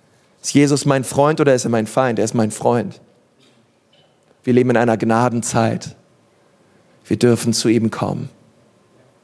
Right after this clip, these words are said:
Du darfst zu ihm kommen.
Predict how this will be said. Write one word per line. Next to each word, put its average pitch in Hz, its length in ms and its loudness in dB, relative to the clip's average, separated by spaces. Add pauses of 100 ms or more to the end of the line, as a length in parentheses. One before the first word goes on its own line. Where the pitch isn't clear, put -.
(1160)
Du 123 260 4
darfst 113 340 0
zu - 100 -6
ihm 113 200 -6
kommen. 101 360 -8